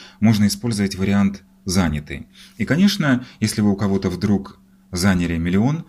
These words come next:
то он тоже будет занятым, не занятым,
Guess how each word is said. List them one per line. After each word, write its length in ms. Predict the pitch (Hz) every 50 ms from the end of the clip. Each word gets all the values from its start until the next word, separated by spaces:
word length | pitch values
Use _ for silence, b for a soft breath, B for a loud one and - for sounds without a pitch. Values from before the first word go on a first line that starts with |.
| b b b
то 100 | - 95
он 160 | 92 87 80 87
тоже 440 | 92 95 101 113 107 95 87 80 B B B B
будет 400 | - 85 92 82 90 76 - - - _ _ -
занятым, 680 | 87 85 95 90 82 80 78 78 - 76 76 - - _ _ _ _ -
не 120 | 104 107
занятым, 640 | 104 101 104 107 113 113 117 - 85 71 67 B